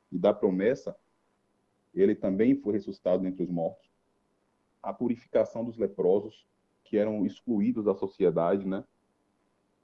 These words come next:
Também, que isso é muito interessante, porque tem muitas pessoas que são, hoje elas são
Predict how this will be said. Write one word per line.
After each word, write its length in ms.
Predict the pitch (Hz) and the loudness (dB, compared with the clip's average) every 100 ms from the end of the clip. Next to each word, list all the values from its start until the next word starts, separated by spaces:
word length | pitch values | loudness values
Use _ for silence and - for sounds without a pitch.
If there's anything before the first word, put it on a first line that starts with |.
| _ _ _ _ | _ _ _ _
Também, 320 | - 90 95 | -6 -2 -4
que 100 | 95 | -4
isso 280 | 101 - - | -8 -8 -6
é 20 | |
muito 200 | 98 113 | -4 -4
interessante, 520 | 107 101 101 104 117 - | -2 -2 -2 -4 -8 -6
porque 760 | 95 - 104 98 95 87 82 - | -6 -6 -6 -4 -2 -2 -4 -4
tem 120 | 104 | -2
muitas 280 | 127 156 - | 0 -2 -2
pessoas 380 | 113 107 - | -2 -2 -4
que 100 | - | -10
são, 200 | - 104 - | -10 -6 0
hoje 220 | 107 107 | 0 4
elas 160 | 98 95 | 2 2
são 400 | 104 95 90 | -2 -2 -4